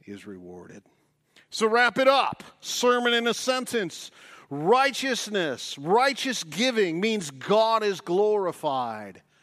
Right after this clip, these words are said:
not the giver. Throughout the years, I've been pastoring for coming up to thirty years now. I've had people come up to me in various circumstances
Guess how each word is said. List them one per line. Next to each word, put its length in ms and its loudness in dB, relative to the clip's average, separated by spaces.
not 360 -6
the 80 -8
giver. 540 -12
Throughout 300 0
the 80 -8
years, 560 -6
I've 80 -20
been 220 -12
pastoring 640 -8
for 280 -12
coming 240 -8
up 200 -8
to 100 -12
thirty 400 -6
years 420 -8
now. 400 -14
I've 120 -8
had 200 -2
people 320 -6
come 240 -6
up 180 -6
to 100 -10
me 200 -6
in 100 -8
various 400 -6
circumstances 1300 -14